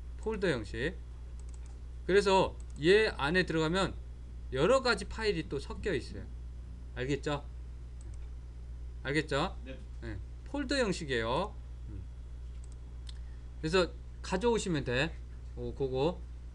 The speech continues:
Speaker 1: 그 열면 돼. 여는 건 선문 여는 거는 이월 이일자 유영규의 사강의실에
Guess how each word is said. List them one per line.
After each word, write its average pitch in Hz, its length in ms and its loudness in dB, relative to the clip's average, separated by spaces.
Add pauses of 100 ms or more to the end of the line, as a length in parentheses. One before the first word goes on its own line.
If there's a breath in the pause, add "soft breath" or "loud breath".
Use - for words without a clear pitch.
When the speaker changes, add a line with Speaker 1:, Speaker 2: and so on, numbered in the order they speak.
(880)
Speaker 1:
그 180 180 6
열면 165 380 6
돼. 110 180 -4 (420)
여는 147 300 4
건 139 280 4 (4000)
선문 208 380 0 (500)
여는 202 320 4
거는 196 400 4 (1400)
이월 196 600 10
이일자 151 460 2
유영규의 151 800 4
사강의실에 151 760 0